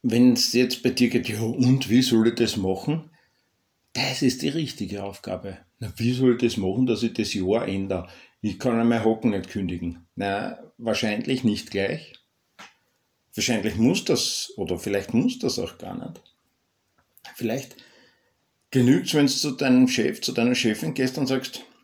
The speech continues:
„Chef, gehen wir mal auf einen Kaffee privat. Es gibt ein paar Sachen, die muss ich mit dir bereden. Das passt aber da in der Firma nicht. Ich wär, ich möchte irrsinnig gern bei dieser Firma in Pension gehen.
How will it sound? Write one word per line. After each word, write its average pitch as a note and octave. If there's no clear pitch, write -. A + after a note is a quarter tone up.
„Chef, D3+
gehen A2
wir G#2
mal G2+
auf F#2+
einen A2
Kaffee F#2+
privat. F2+
Es -
gibt B2
ein A2
paar G#2+
Sachen, A#2+
die B2+
muss A2+
ich A2
mit G#2+
dir G2
bereden. G2+
Das G#2
passt A2+
aber G2+
da F#2+
in F#2+
der F#2
Firma F#2+
nicht. -
Ich -
wär, B2
ich B2+
möchte C3
irrsinnig D#3
gern A#2+
bei B2+
dieser A2+
Firma D3
in G2+
Pension G2
gehen. C3